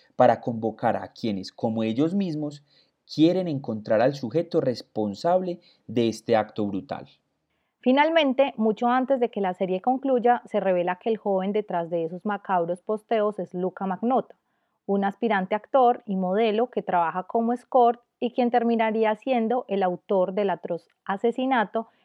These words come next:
Speaker 2: en dos mil doce del estudiante chino Jun Lin.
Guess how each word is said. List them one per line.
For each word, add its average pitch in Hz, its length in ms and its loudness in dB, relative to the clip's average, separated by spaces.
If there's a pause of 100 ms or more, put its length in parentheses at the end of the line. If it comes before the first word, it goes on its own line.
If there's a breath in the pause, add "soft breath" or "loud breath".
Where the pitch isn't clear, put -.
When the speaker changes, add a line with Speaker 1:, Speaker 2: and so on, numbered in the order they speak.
(140)
Speaker 2:
en 196 140 0
dos 190 160 2
mil 196 260 0
doce 214 400 4 (260)
del 208 140 4
estudiante 196 580 2
chino 233 380 2 (120)
Jun 180 340 0
Lin. 165 180 -6